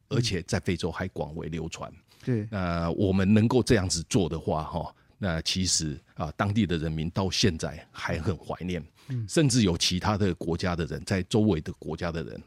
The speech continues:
Speaker 2: 哈，他们都很怀疑，哈。比如像上次我有一个机会见到，啊，附近的国家来的一个蛮重要的人，他们跟我讲说，呃，很奇怪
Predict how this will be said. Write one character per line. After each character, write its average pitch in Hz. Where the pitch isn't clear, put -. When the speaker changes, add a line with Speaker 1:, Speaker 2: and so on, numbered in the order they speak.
Speaker 2:
哈， -
他 135
们 120
都 104
很 95
怀 82
疑， 69
哈。 78
比 -
如 90
像 104
上 101
次 101
我 85
有 65
一 95
个 82
机 -
会 87
见 90
到， 82
啊， 90
附 135
近 101
的 80
国 78
家 82
来 78
的 80
一 82
个 78
蛮 80
重 92
要 87
的 76
人， -
他 -
们 127
跟 120
我 104
讲 98
说， 92
呃， 85
很 104
奇 -
怪 107